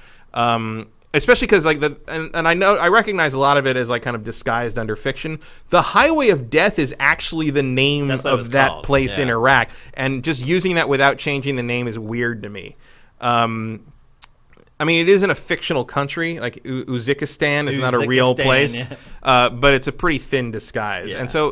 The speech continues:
Speaker 1: that would be the thing that made me go like, "Ooh, that's weird that you used a real life." It,
Speaker 2: It's
Speaker 1: it,
Speaker 2: not just that,
Speaker 1: it's a,
Speaker 2: though.
Speaker 1: it's a real life, like, even if you don't consider it a war crime, it's a very bad thing that was done there. And, like,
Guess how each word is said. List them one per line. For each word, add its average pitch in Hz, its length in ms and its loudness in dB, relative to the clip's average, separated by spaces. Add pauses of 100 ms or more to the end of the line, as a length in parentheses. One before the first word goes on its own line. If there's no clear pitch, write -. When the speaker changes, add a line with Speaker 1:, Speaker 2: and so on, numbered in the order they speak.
Speaker 1:
that 196 280 4
would 185 140 0
be 160 120 2
the 151 100 2
thing 156 200 -4
that 143 120 -2
made 143 140 0
me 139 120 -2
go 131 120 0
like, 123 260 2
"Ooh, 170 240 2
that's 139 180 0
weird 135 300 -2
that 123 80 -2
you 120 160 -8
used 127 200 -6
a 131 60 -2
real 123 240 -2
life." 123 140 -4 (440)
It, 165 120 -4
Speaker 2:
It's 196 160 0
Speaker 1:
it, - 40 -10
Speaker 2:
not 262 220 2
just 233 280 0
that, 160 200 4
Speaker 1:
it's 170 100 -2
a, 196 40 4
Speaker 2:
though. 196 140 4
Speaker 1:
it's 196 160 6
a 220 60 10
real 208 320 8
life, 185 460 6
like, 156 240 -2 (920)
even 185 440 -2
if 165 100 0
you 151 80 0
don't 156 140 2
consider 156 320 -2
it 135 80 0
a 127 40 2
war 139 280 4
crime, 117 340 -2
it's 113 140 -8
a 120 40 -2
very 131 360 0
bad 113 1080 -4
thing 139 440 -2
that 113 180 -6
was 117 180 -6
done 117 440 -6 (220)
there. 127 460 -2
And, 123 140 -4
like, 123 260 -6